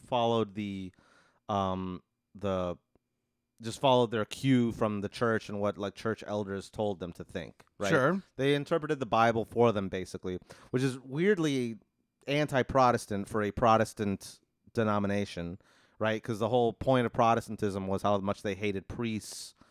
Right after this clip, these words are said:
Speaker 1: uh, you know, these idolos fucking telling them, you know, how to interpret the Bible and shit. They said,
Speaker 2: Yeah.
Speaker 1: "No, read the Bible for yourself."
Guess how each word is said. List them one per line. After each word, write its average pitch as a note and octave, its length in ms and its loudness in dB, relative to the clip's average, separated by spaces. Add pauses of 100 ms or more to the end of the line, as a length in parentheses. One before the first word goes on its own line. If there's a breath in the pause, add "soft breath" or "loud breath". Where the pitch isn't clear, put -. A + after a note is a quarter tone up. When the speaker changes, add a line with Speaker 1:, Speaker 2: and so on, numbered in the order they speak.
(400 soft breath)
Speaker 1:
uh, F#2+ 540 0
you G2+ 100 -6
know, F2+ 380 -2
these G2 180 -6
idolos G2+ 600 0
fucking G2 300 -6
telling G2+ 300 -4
them, F#2 300 -6 (480 soft breath)
you G#2 80 -6
know, G2+ 140 0
how A2+ 160 2
to G#2+ 120 -2
interpret G#2 340 -4
the F#2 60 -8
Bible F#2 420 -2
and E2+ 100 -10
shit. F2+ 200 -8
They F#2+ 100 -10
said, G#2+ 160 -6
Speaker 2:
Yeah. G#2+ 80 -2
Speaker 1:
"No, B2 140 2
read G#2 260 -4
the G#2 60 -10
Bible G2+ 280 0
for G2+ 120 -6
yourself." G#2+ 500 0